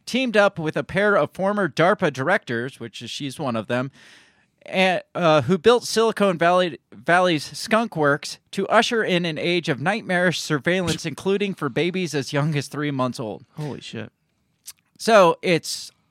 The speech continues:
Speaker 1: like, super medical technology, big tech medical type stuff.
Speaker 2: Right.
Speaker 1: They,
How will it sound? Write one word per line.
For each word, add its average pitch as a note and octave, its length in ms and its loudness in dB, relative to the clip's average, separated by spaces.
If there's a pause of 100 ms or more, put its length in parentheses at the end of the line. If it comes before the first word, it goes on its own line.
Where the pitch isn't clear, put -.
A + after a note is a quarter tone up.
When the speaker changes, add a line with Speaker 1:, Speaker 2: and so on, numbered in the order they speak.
(200)
Speaker 1:
like, C#3 180 -2 (400)
super F3 540 -2
medical C3 760 -2
technology, B2+ 760 0
big C#3+ 240 -4
tech C3+ 280 -2
medical B2 480 -4
type A#2 260 -4
stuff. A2+ 300 -2
Speaker 2:
Right. A2 100 -8
Speaker 1:
They, D3 180 0